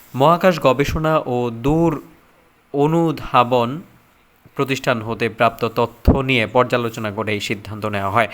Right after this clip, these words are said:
সবাই ঈদ উল ফিতর উদযাপনের তারিখ জানিয়ে ধর্ম বিষয়ক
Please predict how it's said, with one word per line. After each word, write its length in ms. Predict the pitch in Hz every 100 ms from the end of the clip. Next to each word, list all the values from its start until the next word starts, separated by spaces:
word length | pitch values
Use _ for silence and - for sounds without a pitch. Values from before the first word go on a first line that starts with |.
| - - -
সবাই 360 | - 156 156 175
ঈদ 80 | 156
উল 100 | 165
ফিতর 460 | 165 160 165 160 156 -
উদযাপনের 640 | 135 127 139 135 135 127 123 -
তারিখ 300 | 123 120 117
জানিয়ে 340 | 120 113 135
ধর্ম 340 | 127 127 123
বিষয়ক 400 | 120 120 123 113